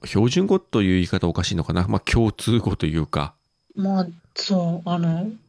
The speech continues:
Speaker 2: 会話をしている言葉自体ではね、あんまりないと思う。違和感ない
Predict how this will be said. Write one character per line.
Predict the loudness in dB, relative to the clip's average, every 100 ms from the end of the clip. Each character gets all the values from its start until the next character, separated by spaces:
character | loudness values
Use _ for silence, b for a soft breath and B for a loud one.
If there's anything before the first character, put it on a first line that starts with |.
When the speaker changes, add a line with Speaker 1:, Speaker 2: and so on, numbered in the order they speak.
| _ _ -8
Speaker 2:
会 | -4 0 2
話 | 2 2
を | 2 -2
し | -4
て | -2 0
い |
る | 0 -2 -6 -12 -20 _ _ _ _ _ _ _ _ _ _
言 | -8 -6 -2 0
葉 | 2 2 0
自 | -2 -6 -2
体 | 2 4 2
で | 0
は | -2 -2
ね、 | -2 -4 -4
あ | -2 -2
ん | -2
ま | -2
り | 0 2 2 -2 -6 _ -2
な | 2
い | 2 0 -4
と | -2
思 | -2 -4
う。 | -6
違 | -4
和 | -2 -2
感 | -2 -2
な | 0
い | 0 -2